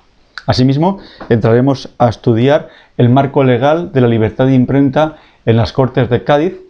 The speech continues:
deteniéndonos en los problemas derivados de su aplicación y en la consecuente necesidad de reforma que será acometida a partir de mil ochocientos trece. En diversas ocasiones,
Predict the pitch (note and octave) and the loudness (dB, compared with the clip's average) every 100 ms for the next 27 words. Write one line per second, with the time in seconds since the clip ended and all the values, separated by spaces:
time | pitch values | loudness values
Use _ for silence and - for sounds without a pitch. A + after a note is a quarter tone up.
0 | _ _ _ _ - A#2+ B2 C#3 E3+ D3+ | _ _ _ _ -4 -2 0 0 0 -2
1 | A#2 - - B2+ B2 - B2 C#3 D3 C#3 | -2 -6 -2 0 0 0 0 2 0 -2
2 | - B2 A#2+ B2 C3+ A#2+ G2+ G#2+ G#2+ G2 | -2 0 2 2 0 0 -2 -2 -2 0
3 | C3 C#3 - C3 D3 D#3 _ _ _ _ | 0 0 0 0 0 -4 _ _ _ _
4 | - F3+ G3 - C#3+ C3 B2 C3 A#2+ B2+ | -2 0 -2 -2 0 2 0 -2 -2 -2
5 | C#3+ D3+ D#3 D3+ C#3+ G#2+ C3+ C#3 C3+ - | 0 -2 -2 -2 -2 0 0 0 -2 -2
6 | C3 C3 C#3 C#3 A2 A2+ B2 C3 B2 A#2+ | -2 -2 -2 -2 -2 -2 0 -2 0 0
7 | A#2+ C3 - - - - - G#2+ - B2 | 0 -2 -6 -20 -10 -6 -4 -4 -2 -2
8 | B2+ - G#2+ A2 G#2+ C3 - A#2 A2+ F#2+ | -2 -6 -2 0 2 0 -2 -6 -6 -4
9 | A2 G#2 A#2 - _ - G#2+ - - _ | -2 -2 -4 -4 _ -4 -4 -4 -10 _
10 | _ _ - _ _ _ _ - _ - | _ _ -20 _ _ _ _ -20 _ -20
11 | _ - - - - - - - C#3 C3+ | _ -20 -18 -20 -20 -20 -10 0 2 2
12 | D#3+ F#3+ F#3 E3 E3 D3+ D#3 - | 0 -2 -2 -2 0 -2 -2 -6